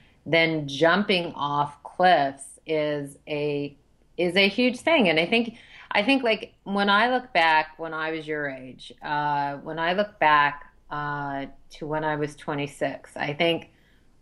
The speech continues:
if I had only recognized that my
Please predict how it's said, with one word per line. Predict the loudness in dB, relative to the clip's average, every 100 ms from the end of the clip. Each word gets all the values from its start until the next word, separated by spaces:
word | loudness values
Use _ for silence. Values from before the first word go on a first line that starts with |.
| 0
if | 0 2
I | 4 4 4
had | 4 2 0
only | -4 -6 -6 -8
recognized | -4 0 0 0 -10 -10 -16 -16 -20 -20 -20 -20 _ -12 -2
that | 4 6 6 2 -2 -14 _ _ -16
my | -8 -6 -8